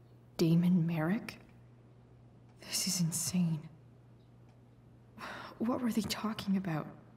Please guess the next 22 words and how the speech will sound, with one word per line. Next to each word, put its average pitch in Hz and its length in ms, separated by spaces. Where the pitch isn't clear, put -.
Is 190 200
the 190 80
girl 175 580
Damon's 175 380
talking - 440
about 175 400
Sarah? 202 540
<sighs> - 40
Whatever 196 480
is 180 180
going 170 280
on, 147 280
I 185 80
need 180 300
to 202 80
see 175 260
if 170 140
Damon 156 360
knows 147 320
where 151 100
Sarah 143 360
is. - 440